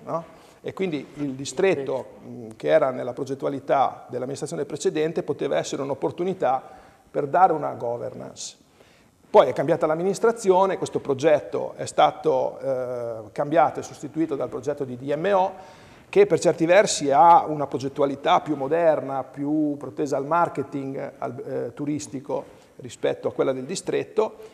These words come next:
e noi proprio per questa necessità di governance abbiamo continuato ad appoggiare, eh, il D M O, cosa che, eh, stiamo ancora facendo proprio perché vogliamo questa governance turistica.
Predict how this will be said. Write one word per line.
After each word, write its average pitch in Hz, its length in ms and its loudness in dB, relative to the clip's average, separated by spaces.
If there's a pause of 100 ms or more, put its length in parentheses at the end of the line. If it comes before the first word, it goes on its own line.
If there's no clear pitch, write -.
(100)
e - 380 0
noi 185 340 2 (160)
proprio 160 240 0
per 131 140 -2
questa 202 240 2
necessità 156 520 -2
di 165 120 -2
governance 196 720 0
abbiamo 165 300 -4
continuato 185 840 0
ad 151 100 -2
appoggiare, 147 640 0 (720)
eh, 131 280 -6
il 143 120 -8
D 147 200 0
M 139 160 -6
O, 117 160 -4
cosa 170 260 -2
che, 127 340 -4
eh, 127 260 -10
stiamo 151 260 -4
ancora 143 240 0
facendo 190 440 -2
proprio 156 240 -2
perché 156 260 -2
vogliamo 147 400 0
questa 139 220 -6
governance 131 560 -6
turistica. - 540 -14